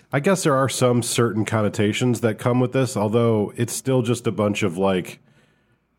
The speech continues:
goofy people sitting at a table rolling dice, so it's, like, not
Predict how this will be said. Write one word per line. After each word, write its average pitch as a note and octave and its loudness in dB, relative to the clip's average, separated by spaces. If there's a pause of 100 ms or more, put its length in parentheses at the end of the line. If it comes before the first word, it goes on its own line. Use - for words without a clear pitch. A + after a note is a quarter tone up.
(380)
goofy A2 0
people G2+ -4
sitting G2+ -2
at F2 -4
a D#2+ -4
table F#2+ -2
rolling D#2+ -2
dice, F#2 -4
so F2 -2
it's, - -8
like, F2 -4
not E2+ -4